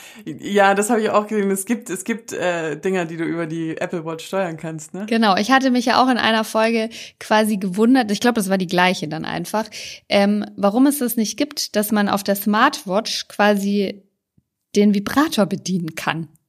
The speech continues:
Speaker 2: dass man da nicht immer so rumfippeln muss. Keine zwei Sekunden später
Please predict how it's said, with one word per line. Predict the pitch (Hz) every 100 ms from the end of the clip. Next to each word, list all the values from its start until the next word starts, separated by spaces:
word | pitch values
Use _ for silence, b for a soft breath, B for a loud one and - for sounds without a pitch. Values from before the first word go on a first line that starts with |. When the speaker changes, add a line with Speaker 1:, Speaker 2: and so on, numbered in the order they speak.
| _ -
Speaker 2:
dass | 170
man | 190 190
da | 196
nicht | 196
immer | 214 190
so | 196
rumfippeln | 262 - - 165 170 160
muss. | 156 - _ _ _ _ -
Keine | 233 226 226
zwei | 226 208
Sekunden | 196 202 196
später | 196 - 269 294 302 311